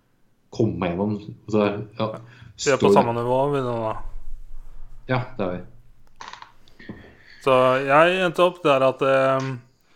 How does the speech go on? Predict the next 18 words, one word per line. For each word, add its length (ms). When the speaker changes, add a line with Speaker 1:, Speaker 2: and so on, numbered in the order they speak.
Speaker 2:
hver 320
gang 160
jeg 140
måtte 240
fra 160
A 220
til 100
B, 140
Speaker 1:
Mhm. 200
Speaker 2:
så 220
innimellom 400
så 120
møter 280
du 120
på, 240
um, 240
ehm, 640
Hitman, 460